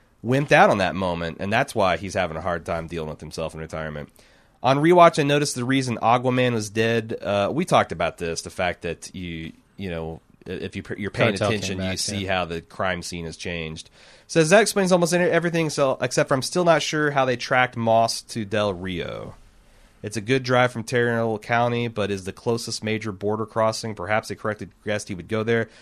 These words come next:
Speaker 1: How they tra-, so
Speaker 2: I
Speaker 1: I
Speaker 2: thought the
Speaker 1: thought
Speaker 2: transponder was
Speaker 1: yeah, the,
Speaker 2: still
Speaker 1: the,
Speaker 2: in the
Speaker 1: the
Speaker 2: bag.
Speaker 1: Mexicans, the reason Sugar killed Stephen Root is because he was incensed that he didn't trust him to do the job. Although
Speaker 2: Okay,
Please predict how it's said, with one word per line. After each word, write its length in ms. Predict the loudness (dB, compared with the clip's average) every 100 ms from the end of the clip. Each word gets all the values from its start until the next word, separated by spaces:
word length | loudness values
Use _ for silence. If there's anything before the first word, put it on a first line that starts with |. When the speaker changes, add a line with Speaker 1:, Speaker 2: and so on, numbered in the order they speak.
| -20 -20 _ _ _ _ _ _
Speaker 1:
How 300 | -10 4 4
they 140 | 6 2
tra-, 260 | 2 0 0
so 260 | 2 4 4
Speaker 2:
I 160 | 6
Speaker 1:
I 40 | 6
Speaker 2:
thought 80 | 8
the 60 |
Speaker 1:
thought 160 | 10 10
Speaker 2:
transponder 680 | 8 4 2 2 -2 -6 -2
was 120 | 4
Speaker 1:
yeah, 60 | 6
the, 40 |
Speaker 2:
still 100 | 6
Speaker 1:
the, 60 | 4
Speaker 2:
in 60 | 4
the 60 |
Speaker 1:
the 140 | 4 6
Speaker 2:
bag. 80 |
Speaker 1:
Mexicans, 720 | 6 4 2 0 0 0 -2 -6
the 220 | -4 -2
reason 540 | 2 0 2 0 -2
Sugar 480 | -4 -2 -2 2 0
killed 460 | -2 -2 0 2 -2
Stephen 400 | -6 -4 -2 -2
Root 280 | 0 0 0
is 120 | -4
because 340 | -4 -2 -2
he 100 | -2
was 180 | -2 -2
incensed 960 | -2 -2 -2 -4 -2 -2 -2 -4 -8 -2
that 160 | -2 -2
he 180 | -6
didn't 320 | -4 -4 -4 -6
trust 380 | -2 -2 -2
him 260 | -4 -4 -4
to 80 | -6
do 180 | -4 -4
the 120 | -2
job. 440 | 0 0 0 -8 -14 -20 -20 -20 -8 2
Although 320 | 6 8 6
Speaker 2:
Okay, 80 | 4